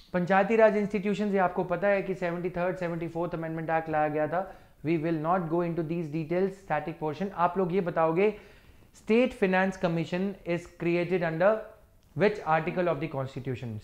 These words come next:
State Finance Commission is created under which article of Constitution? अभी बताओ। अच्छा, the provision for State Finance Commission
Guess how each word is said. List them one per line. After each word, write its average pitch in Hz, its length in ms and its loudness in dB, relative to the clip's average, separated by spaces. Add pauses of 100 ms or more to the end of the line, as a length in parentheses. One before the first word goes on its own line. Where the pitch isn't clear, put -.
State 202 340 2
Finance 165 400 -2
Commission 160 420 -2
is 160 360 -2
created 160 580 0
under 135 340 2 (480)
which 185 180 0 (160)
article 143 380 -2
of 156 140 -2
Constitution? 135 500 -6
अभी 160 240 -2
बताओ। 175 320 0 (1800)
अच्छा, 180 280 4 (320)
the 180 160 0
provision 202 420 2
for 226 200 4
State 226 360 2
Finance 202 320 0
Commission 190 360 -2